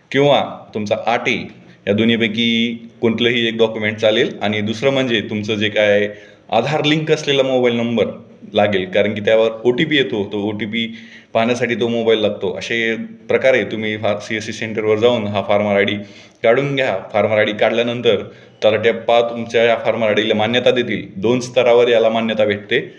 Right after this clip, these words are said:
सर्वप्रथम तलाठी साहेब हे तुमची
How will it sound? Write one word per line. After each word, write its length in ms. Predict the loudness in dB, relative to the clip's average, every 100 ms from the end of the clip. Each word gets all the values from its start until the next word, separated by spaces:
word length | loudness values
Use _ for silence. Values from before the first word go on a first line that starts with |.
| -20 -14
सर्वप्रथम 580 | -2 2 2 2 -2 -4
तलाठी 400 | 0 2 2 0
साहेब 380 | 2 2 0 -4 -14 -20 -8
हे 40 | -4
तुमची 580 | -2 -2 0 0 0